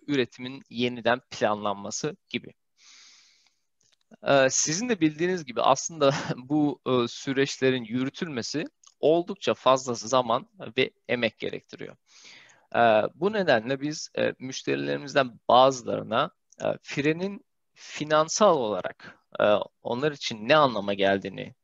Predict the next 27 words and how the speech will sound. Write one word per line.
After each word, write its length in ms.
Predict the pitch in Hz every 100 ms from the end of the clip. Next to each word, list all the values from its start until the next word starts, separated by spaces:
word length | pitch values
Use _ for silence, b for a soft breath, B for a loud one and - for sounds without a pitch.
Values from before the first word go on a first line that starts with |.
| _ -
e, 60 | 101 95 - _
nicelendirmesini 920 | 117 113 135 120 117 113 117 - -
istediğimizde, 840 | 123 - 143 143 143 104 - 196 - B B B
e, 140 | 127 131
bize 220 | 143 175
verdikleri 440 | 160 127 - 120
cevap 300 | 123 151 220
çok 220 | - 190 147
önemli 300 | 143 143 147
bir 140 | 160
konuya 320 | - 131 160
işaret 500 | 117 - 98 98 -
ediyor. 260 | 104 151 302 _ B B B B _ _ _ _ _ _ _ -
Dedikleri 400 | 180 202 202 208
şu, 280 | - 143 - _ _ _ _ _ _
"Bizim 680 | _ _ 156 170 113 - -
yüzde 340 | 147 165 185
dört 260 | 175 208 -
buçuk 180 | 151 -
firemiz 540 | - 135 147 180 147
var, 320 | 107 107 - - _
ancak 440 | - 196 180 123 139
bu 340 | 156 180 196 _ _ _
zamanımızın 920 | 110 113 123 139 131 113 104 143 156 -
yüzde 380 | 117 120 104 107
ellisini 360 | 104 92 -
alıyor." 340 | 50 - -